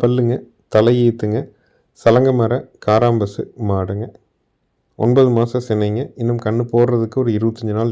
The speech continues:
டைம் இருக்குதுங்க. மயில காளைக்கு இனச்சேர்க்கை பண்ணியிருக்கிறாங்க. ரொம்ப நல்ல குணம்ங்க. எங்க வேணாலும் நீங்க தொட்டு நீவிக்கலாம். தாடையிலையும் அடி வயித்துலையும் மறை இருக்குதுங்க. காம்புகள்னாலும் கருப்பு, காது உள்மடல் கருப்புங்க, மேல் நாக்கு கருப்புங்க.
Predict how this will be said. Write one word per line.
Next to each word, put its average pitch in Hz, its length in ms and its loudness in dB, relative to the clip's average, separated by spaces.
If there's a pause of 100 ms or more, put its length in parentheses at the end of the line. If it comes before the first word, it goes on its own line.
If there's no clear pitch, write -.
டைம் 101 260 -2
இருக்குதுங்க. 98 400 -6 (560)
மயில 127 180 2 (120)
காளைக்கு 110 400 2
இனச்சேர்க்கை 117 480 -2
பண்ணியிருக்கிறாங்க. 101 580 -2 (840)
ரொம்ப 123 160 2 (100)
நல்ல 127 140 4 (100)
குணம்ங்க. 117 340 0 (180)
எங்க 113 160 0
வேணாலும் 123 280 0
நீங்க 110 220 -2
தொட்டு 104 280 0
நீவிக்கலாம். 104 480 -4 (120)
தாடையிலையும் 123 640 -2
அடி 113 180 0
வயித்துலையும் 113 440 -2
மறை 104 220 0
இருக்குதுங்க. 98 400 -8 (1500)
காம்புகள்னாலும் 123 720 2
கருப்பு, 107 280 -2 (120)
காது 110 320 0
உள்மடல் 113 460 -2
கருப்புங்க, 101 400 -4 (540)
மேல் 117 260 4
நாக்கு 117 200 -4 (100)
கருப்புங்க. 98 380 -2